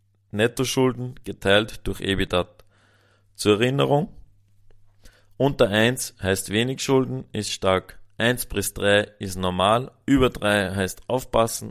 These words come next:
und über fünf ist Alarmstufe. Aber es gibt einen Punkt, den die Drei-Zahlen-Folge nicht erklärt hat. Nicht alle Schulden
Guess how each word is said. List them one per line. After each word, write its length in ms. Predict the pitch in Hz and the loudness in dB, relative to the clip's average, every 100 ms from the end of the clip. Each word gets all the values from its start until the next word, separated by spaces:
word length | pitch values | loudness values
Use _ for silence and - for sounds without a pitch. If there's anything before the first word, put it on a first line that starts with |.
| - | -12
und 160 | 101 | -8
über 180 | 98 92 | -4 -6
fünf 380 | - 107 110 - | -6 -6 -6 -10
ist 320 | - 98 - _ | -12 -12 -14 _
Alarmstufe. 840 | 110 110 92 87 - 95 - - - - - _ _ _ _ _ _ - - - - _ _ | 2 4 2 0 -10 -12 -12 -14 -14 -18 -20 _ _ _ _ _ _ -20 -20 -20 -20 _ _
Aber 400 | - 104 110 135 - | 2 2 4 0 -2
es 160 | 120 - | -4 -2
gibt 240 | 160 - | -6 -4
einen 260 | 107 104 98 | -4 -2 0
Punkt, 460 | 123 143 - - | 0 -2 -8 -6
den 140 | 107 98 | -2 -2
die 120 | 98 | -2
Drei-Zahlen-Folge 1040 | - 110 - 107 101 113 - 110 104 107 | 0 0 0 2 2 2 2 2 4 0
nicht 320 | 101 104 - 101 | -4 -6 -6 -8
erklärt 440 | 101 92 87 85 | -4 0 0 -2
hat. 260 | 85 - - _ _ _ _ | -8 -12 -20 _ _ _ _
Nicht 300 | 101 101 101 | -6 -6 -2
alle 240 | 98 110 123 | 0 2 2
Schulden 480 | 135 135 131 127 | 2 2 2 -6